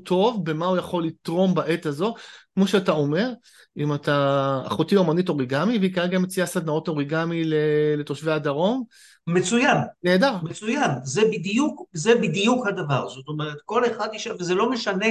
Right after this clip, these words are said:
Speaker 2: השאלה האם למה שאני עושה יש ערך גדול, קטן, בינוני, במרקם הגדול של הדברים, זה לא משנה. זאת אומרת,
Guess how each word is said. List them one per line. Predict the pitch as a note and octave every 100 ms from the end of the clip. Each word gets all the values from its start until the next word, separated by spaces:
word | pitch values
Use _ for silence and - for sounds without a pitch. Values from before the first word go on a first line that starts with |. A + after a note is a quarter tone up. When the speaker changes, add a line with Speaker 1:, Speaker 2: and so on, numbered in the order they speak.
| A3+ A3+ _ _ _
Speaker 2:
השאלה | - - D#3+ D#3 E3
האם | A3+ A3 F3+ G3 G#3
למה | F#3+ F3+
שאני | G3 G3+ F3+
עושה | E3+ C#3+ F#3 G3 F#3+ - -
יש | D3+ F#3 - - - _ _ _
ערך | E3+ F#3+ G3+ - -
גדול, | D#3+ - E3 G3+ F#3+ D#3+ D3 _ _ _ _ -
קטן, | E3+ - F#3+ G#3+ G#3 F3 D3
בינוני, | E3 E3 D#3+ E3+ A3 A3 E3+ D#3 D#3 D#3 D#3 D3 _ _ -
במרקם | E3 D#3+ D3 D#3 D3 D3 D3 D#3 C#3+ G3 A#3
הגדול | A3+ F#3+ E3+ E3+ G3 G3
של | G3 F3
הדברים, | D#3+ - D3 A#3 A3+ A3 A3+ A3+ _ _ _
זה | - E3
לא | F3+
משנה. | F3+ F#3 D3+ B2 _ _ _ _ _ _
זאת | - C#3+
אומרת, | D3+ D3 D3 D3 C#3+